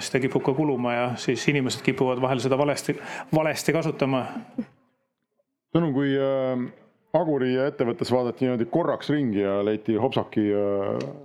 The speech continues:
Speaker 2: noh, kaks tuhat juhtumit, millest tuhat olid tõsised. Pipedrive on võrreldes Eesti riigi kõikvõimalike teenustega suhteliselt väike tegija, eks.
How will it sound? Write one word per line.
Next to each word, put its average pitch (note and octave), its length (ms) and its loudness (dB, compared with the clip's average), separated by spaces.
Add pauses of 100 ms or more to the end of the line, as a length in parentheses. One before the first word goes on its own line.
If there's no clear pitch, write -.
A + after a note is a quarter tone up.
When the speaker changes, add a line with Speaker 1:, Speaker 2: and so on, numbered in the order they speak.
(300)
Speaker 2:
noh, A2 140 0 (280)
kaks D#3+ 220 2
tuhat B2+ 160 0
juhtumit, C3 400 0
millest A#2 240 -2
tuhat C3+ 260 0
olid A2 140 0
tõsised. B2 400 0 (360)
Pipedrive C#3+ 440 2
on B2+ 80 0
võrreldes C3 400 -2
Eesti D3 240 0
riigi B2 320 0
kõikvõimalike A#2 600 0
teenustega A2 520 0 (200)
suhteliselt A2 460 -2
väike C3 240 2
tegija, E2+ 380 0
eks. - 160 -14